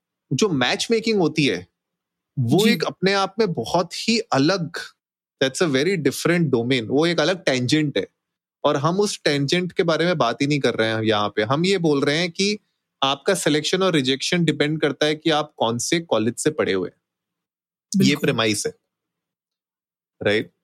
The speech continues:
Speaker 2: एक बात और अच्छी सी लिखी हुई है इसमें, अगर आप पढ़ोगे, एक सेक्शन है जहाँ लिखा है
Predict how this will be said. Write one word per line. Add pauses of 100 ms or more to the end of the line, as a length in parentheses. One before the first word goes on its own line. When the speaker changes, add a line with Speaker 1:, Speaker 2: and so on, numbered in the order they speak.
(120)
Speaker 2:
एक
बात
और
अच्छी
सी
लिखी
हुई
है
इसमें,
अगर
आप
पढ़ोगे,
एक
सेक्शन
है
जहाँ
लिखा
है